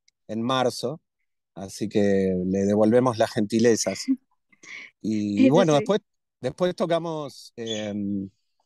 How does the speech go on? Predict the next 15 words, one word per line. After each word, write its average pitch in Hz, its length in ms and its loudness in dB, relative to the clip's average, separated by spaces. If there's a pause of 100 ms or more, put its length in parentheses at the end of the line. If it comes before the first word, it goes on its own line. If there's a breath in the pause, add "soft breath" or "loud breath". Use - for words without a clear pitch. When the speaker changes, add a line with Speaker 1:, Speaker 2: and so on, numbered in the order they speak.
(220)
Speaker 1:
el 117 140 6
domingo 147 600 4
en, 113 420 -4 (220)
en 113 320 2
Hendrix, 131 640 2 (840)
eh, 98 340 -4
así, - 320 -8
a 117 80 2
las 113 160 2
diecinueve 135 560 0
horas. 160 280 0
Ese 147 180 -6
es 139 100 -10
un 127 140 -6
show 143 500 -2